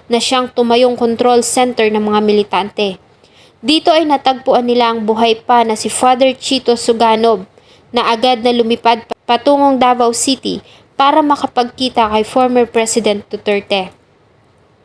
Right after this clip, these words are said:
September eighteen, ayon sa A F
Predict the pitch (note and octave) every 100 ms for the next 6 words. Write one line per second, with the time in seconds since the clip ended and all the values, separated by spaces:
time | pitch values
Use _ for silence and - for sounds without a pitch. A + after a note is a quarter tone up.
0 | _ _ _ _ _ - C4+ - C#4 C4+
1 | C4+ C4+ B3+ A#3+ - C#4 A#3+ F#3+ - _
2 | _ - C4+ E4+ E4+ - - C4+ - B3